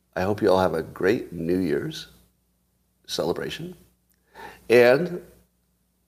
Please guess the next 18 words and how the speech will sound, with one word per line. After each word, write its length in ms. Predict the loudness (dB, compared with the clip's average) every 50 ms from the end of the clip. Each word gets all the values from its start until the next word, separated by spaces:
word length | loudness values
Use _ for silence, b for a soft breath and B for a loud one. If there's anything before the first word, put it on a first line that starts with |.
| _ _ _ _
I 120 | -2 0 2
hope 240 | 2 2 2 2 2
you'll 320 | 4 4 4 4 2 0
see 260 | -2 0 0 2 6
me 100 | 8 8
in 100 | 8 8
the 60 | 6
morning, 600 | 6 6 6 6 8 8 6 6 4 4 2 2
but 520 | 4 4 4 4 4 2 -4 -14 -18 -20 -18 -10
if 120 | -2 0
I 80 | 2 4
don't 200 | 4 4 4 2
see 240 | 2 2 4 6
you 80 | 6 6
in, 200 | 4 2 0 0
in 120 | 2 2
the 60 | 2 4
morning, 480 | 4 6 6 6 6 6 4 4 0